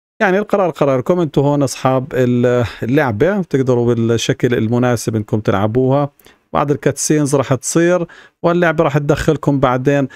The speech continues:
طبعًا اللعبة زي ما حكيت راح تنزل بشكل كامل يوم سبعتاش تسعة، يعني احنا الآن عم نلعب بنسخة ال Early Access فعليًا،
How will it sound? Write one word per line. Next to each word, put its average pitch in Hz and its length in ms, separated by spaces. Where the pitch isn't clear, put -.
طبعًا 160 200
اللعبة 185 260
زي 175 120
ما 170 80
حكيت 175 260
راح 160 100
تنزل 170 320
بشكل 147 300
كامل 170 400
يوم 147 120
سبعتاش 139 440
تسعة، 135 320
يعني 120 180
احنا 135 220
الآن 143 200
عم 135 140
نلعب 139 240
بنسخة 135 380
ال 123 80
Early 139 480
Access - 280
فعليًا، 123 600